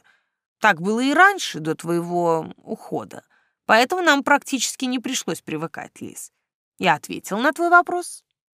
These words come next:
«Спасибо, Освальд». Я тепло ему улыбнулась. «Ты просто прелесть». Видимо, прелестью его называли нечасто, так как он странно на меня посмотрел и, покачав головой, вышел.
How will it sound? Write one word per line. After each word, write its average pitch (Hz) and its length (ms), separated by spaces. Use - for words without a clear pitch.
«Спасибо, 156 600
Освальд». - 380
Я 226 140
тепло 240 320
ему 214 260
улыбнулась. 185 640
«Ты 285 320
просто 269 360
прелесть». 190 560
Видимо, 160 420
прелестью 185 600
его 165 400
называли 165 480
нечасто, 175 640
так 147 160
как - 240
он 151 100
странно 156 540
на 156 80
меня 151 260
посмотрел 247 600
и, 294 60
покачав 233 480
головой, 202 440
вышел. - 420